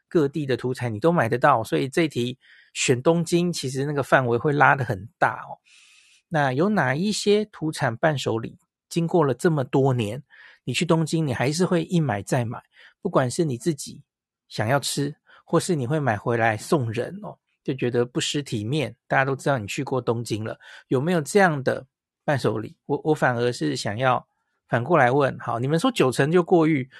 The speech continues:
过誉，好吧，那，那一成值得买的是什么？我觉得我有资格告诉大家，对吧？吼，那我们网友很多嘛，那集中大家的意见哦，我相信是一个非常值得参考的资料库。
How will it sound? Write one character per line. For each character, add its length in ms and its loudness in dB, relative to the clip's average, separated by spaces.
过 220 4
誉， 140 0
好 160 0
吧， 320 2
那， 300 4
那 160 2
一 120 -4
成 380 0
值 160 0
得 140 4
买 160 2
的 100 -4
是 120 -6
什 180 6
么？ 260 4
我 140 0
觉 140 -2
得 100 4
我 100 4
有 140 4
资 280 -2
格 380 2
告 160 0
诉 200 0
大 140 6
家， 260 0
对 180 6
吧？ 160 0
吼， 220 -4
那 300 0
我 100 -4
们 420 -4
网 160 0
友 140 2
很 100 -2
多 220 4
嘛， 260 -2
那 200 -2
集 180 -8
中 240 -2
大 180 2
家 240 0
的 340 -6
意 140 -4
见 340 0
哦， 360 -6
我 100 -6
相 240 -4
信 160 -6
是 160 -4
一 40 -6
个 120 2
非 220 0
常 300 -4
值 180 -6
得 180 2
参 260 -4
考 180 -4
的 100 -6
资 180 -2
料 160 4
库。 280 0